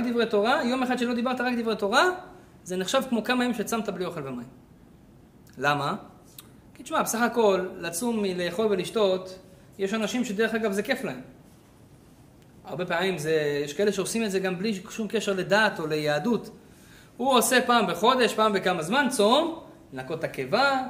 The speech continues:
כל מיני דברים שיש להם, כן? וזה בריא.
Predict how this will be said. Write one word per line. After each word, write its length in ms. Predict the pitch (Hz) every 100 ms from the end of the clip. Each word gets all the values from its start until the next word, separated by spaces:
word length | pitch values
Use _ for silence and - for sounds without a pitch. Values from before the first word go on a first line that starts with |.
| - - -
כל 100 | 180
מיני 180 | 180
דברים 320 | 156 175 226 214
שיש 360 | 185 175 170
להם, 200 | 185 185 180
כן? 280 | 226 269 - - - - - - -
וזה 340 | 151 220 180
בריא. 380 | 156 202 330 220